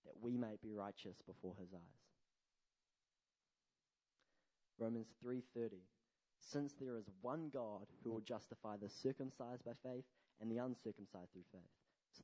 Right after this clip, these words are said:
through faith in Jesus Christ, everyone may be righteous, Gentile and Jew. Jesus is the way to righteousness.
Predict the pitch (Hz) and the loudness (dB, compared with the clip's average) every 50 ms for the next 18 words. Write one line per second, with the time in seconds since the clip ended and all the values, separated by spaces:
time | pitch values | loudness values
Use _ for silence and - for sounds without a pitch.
0 | - _ - 139 156 180 - - 160 160 170 - 151 135 117 127 127 123 120 - | -6 _ 6 6 6 6 4 0 -2 -2 -2 -2 -4 -4 -2 -2 -4 -4 -4 -4
1 | - 117 113 107 107 113 123 - - - _ _ _ _ _ _ - 131 123 131 | -4 -4 -4 -4 -4 -8 -12 -16 -20 -20 _ _ _ _ _ _ 2 4 6 6
2 | 131 120 120 113 117 113 110 101 110 107 101 92 92 - - - - - _ - | 6 6 6 4 4 2 2 2 0 0 0 -2 -4 -8 -14 -16 -18 -10 _ 2
3 | 123 123 120 - 117 113 113 110 107 104 104 104 95 90 90 - - _ _ _ | 4 4 4 2 2 2 2 2 2 2 2 2 0 0 -4 -10 -16 _ _ _
4 | _ _ _ _ _ - 113 113 101 104 98 - 101 95 98 98 98 95 92 92 | _ _ _ _ _ 0 0 2 2 0 -2 -4 -4 0 2 2 2 4 4 2
5 | 95 95 92 - 87 - - 87 - | 2 0 -2 -4 -8 -10 -10 -12 -12